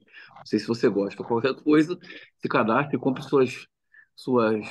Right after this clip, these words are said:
maquiagens, tudo com desconto, tá bom? <laughs> Mas vamos falar da crença aqui. É, eu identifiquei algumas, né? Algumas, muitas, mas é, em especial,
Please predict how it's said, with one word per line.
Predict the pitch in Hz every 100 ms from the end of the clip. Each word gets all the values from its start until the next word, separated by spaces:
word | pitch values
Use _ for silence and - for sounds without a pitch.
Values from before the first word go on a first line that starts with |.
| - - _ _ _
maquiagens, | 101 113 - 101 104 135 117 117 -
tudo | 135 131
com | 160
desconto, | 143 - - 113 104 95 - _ -
tá | -
bom? | 101 143
<laughs> | 151 180 - 190 - - - - - -
Mas |
vamos | 175 180
falar | 170 160
da | 160
crença | 151 127 127
aqui. | 123 95 87 _ _ - _ - - -
É, | 120 127 123 117 120 113 110 - _ _ _ _ -
eu | 165
identifiquei | 208 - 202 247
algumas, | 151 160 135 120
né? | 156 156 _ -
Algumas, | 110 165 160
muitas, | 120 151 127 104 - -
mas | - 107 127 123 147
é, | 147 135 131 123 117 - _ _ _
em | 175
especial, | 190 190 175 170 156 135 113